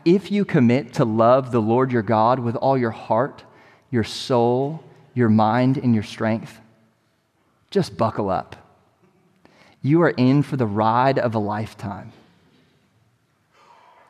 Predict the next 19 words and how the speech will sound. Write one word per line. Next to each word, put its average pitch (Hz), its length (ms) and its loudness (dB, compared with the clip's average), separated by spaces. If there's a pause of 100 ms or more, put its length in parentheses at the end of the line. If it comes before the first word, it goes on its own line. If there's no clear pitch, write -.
(480)
The 139 100 2
nations 156 800 2 (200)
cannot 123 440 2
plead 123 320 -2
ignorant. 107 540 -4 (1000)
God 139 440 4
has 123 180 -2
spoken 143 480 0
up, 120 280 0 (840)
declaring 151 500 2
that 127 160 4
he 175 360 0
alone 143 440 4
is 120 240 -2
God. 104 540 0 (480)
And 113 140 2
point 143 220 0
number 135 200 0
three, 107 420 -4